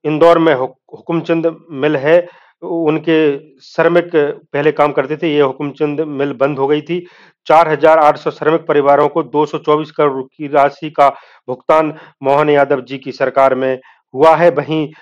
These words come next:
प्रधानमंत्री स्वामित्व योजना के अंतर्गत एक लाख पचहत्तर हजार लोगों को भू अधिकार पत्र वितरित किए गए हैं। लगभग छप्पन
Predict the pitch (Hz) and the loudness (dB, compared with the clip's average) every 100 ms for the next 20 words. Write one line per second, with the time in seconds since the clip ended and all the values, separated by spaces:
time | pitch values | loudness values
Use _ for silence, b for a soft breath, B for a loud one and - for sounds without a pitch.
0 | B - 131 170 175 160 151 147 - 143 | B -14 -4 -2 0 -2 -4 -10 -4 0
1 | 151 160 160 160 147 139 151 160 156 131 | 2 0 -2 -8 -6 -4 -2 0 -2 -4
2 | 139 147 143 151 147 151 147 147 151 131 | -2 -4 -4 -8 -8 -2 0 0 -2 -12
3 | 139 147 127 147 147 143 B B 135 143 | -10 -6 -2 2 2 0 B B 0 2
4 | 143 151 156 117 127 156 139 135 143 139 | 2 0 -2 -6 -4 -2 -2 2 2 2
5 | - 135 - 139 b b b _ 123 139 | -2 -4 -6 -6 b b b _ -8 -2
6 | 147 147 147 147 156 160 165 143 151 156 | -2 -4 -6 -2 2 2 2 2 -2 0
7 | 175 - - 151 _ 185 185 | -2 -4 -12 -12 _ 0 0